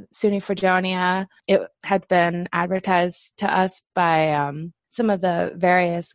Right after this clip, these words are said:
guest artists that we came, that we had come in and give master classes. I remember in particular, Nadina Mackey Jackson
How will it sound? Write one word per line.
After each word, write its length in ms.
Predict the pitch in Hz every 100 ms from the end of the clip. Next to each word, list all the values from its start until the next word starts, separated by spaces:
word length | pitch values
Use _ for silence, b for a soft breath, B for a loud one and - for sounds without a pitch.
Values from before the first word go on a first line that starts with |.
| -
guest 320 | 208 214 214
artists 340 | 202 196 196
that 240 | 190 180 175
we 80 | 185
came, 480 | - 185 180 -
that 140 | 180 185
we 80 | 190
had 240 | 185 175
come 240 | 190 180
in 280 | 180 175 170
and 200 | 165 165
give 160 | 180 175
master 340 | 170 170 -
classes. 760 | 185 185 175 - 180 175 170 170
I 60 |
remember 480 | 170 175 170 165 170 B B 202
in 60 |
particular, 600 | 190 185 185 190 185 175
Nadina 680 | 175 175 165 180 185 180 175
Mackey 340 | 180 175 180 165
Jackson 880 | 170 170 190 - 196 190 196 196